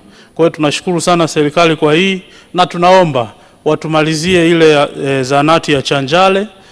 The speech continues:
ambao wananchi bado wanatembea kilomita kumi na saba. Imebaki fedha kidogo tu na kupata wahudumu wa afya, kwa sababu mkurugenzi amejitahidi sana, alipeleka pale milioni ishirini, e, bado tu fedha chache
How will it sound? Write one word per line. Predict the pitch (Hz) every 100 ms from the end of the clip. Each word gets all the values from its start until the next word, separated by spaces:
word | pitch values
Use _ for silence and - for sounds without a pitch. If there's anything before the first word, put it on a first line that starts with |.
| - _ -
ambao | 156 180
wananchi | 175 160 175 -
bado | 160 165 151
wanatembea | 147 139 156 156 156
kilomita | 147 151 151 143
kumi | 156 147
na | 131
saba. | - 127 104 107 _ - _ _ -
Imebaki | 165 202 202
fedha | - 202 190 170
kidogo | 185 196 190 156
tu | 143 165 226 - - _
na | 147
kupata | 139 - - 156
wahudumu | 147 147 175 156 143
wa | 151
afya, | 151 - 127 147 _ _ _ _ -
kwa | 139
sababu | 160 170 156
mkurugenzi | 151 147 156 180 175 160
amejitahidi | 151 143 156 170 156
sana, | - 180 131 123
alipeleka | 123 160 160 156
pale | - 160
milioni | 151 160 156 135
ishirini, | 131 143 151 190 190 185 - - - _ -
e, | 139 135 -
bado | 143 165 160
tu | 151 165 151
fedha | 170 156 139
chache | - 196 196 202